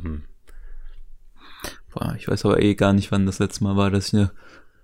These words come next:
Speaker 2: Komödie im Kino gesehen habe.
Speaker 1: Ja, ist mir jetzt
Speaker 2: Vielleicht
Speaker 1: gerade,
Speaker 2: die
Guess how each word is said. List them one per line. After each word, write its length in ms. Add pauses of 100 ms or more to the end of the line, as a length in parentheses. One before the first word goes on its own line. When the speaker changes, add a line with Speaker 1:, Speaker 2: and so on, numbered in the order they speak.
(260)
Speaker 2:
Komödie 460
im 140
Kino 260
gesehen 340
habe. 80
Speaker 1:
Ja, 120
ist 180
mir 120
jetzt 120
Speaker 2:
Vielleicht 240
Speaker 1:
gerade, 160
Speaker 2:
die 220